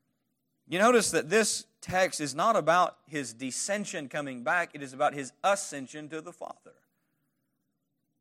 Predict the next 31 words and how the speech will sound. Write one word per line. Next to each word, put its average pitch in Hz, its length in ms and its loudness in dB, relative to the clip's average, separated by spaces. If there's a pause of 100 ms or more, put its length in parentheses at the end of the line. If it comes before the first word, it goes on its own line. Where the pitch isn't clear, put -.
(720)
One 190 220 0
like 220 200 2
the 160 100 -10
Son 190 220 -4
of 165 80 -4
Man 180 240 0
comes 180 400 -2 (140)
to 233 340 -4
the 165 240 -6
Ancient 131 460 -10
of 101 180 -20
Days. 90 220 -12 (1300)
And 143 140 -2
when 185 140 6
he 190 200 -4
goes 185 360 4
to 240 320 0
the 190 160 -2
Ancient 156 400 -4
of 120 160 -8
Days, 113 460 0 (100)
is 123 180 -8
seated 160 460 -2
at 139 100 4
his 120 180 -8
right 120 240 -2
hand, 123 200 -8 (240)
there 156 240 4
is 139 160 0
given 120 500 -6
him 95 280 -20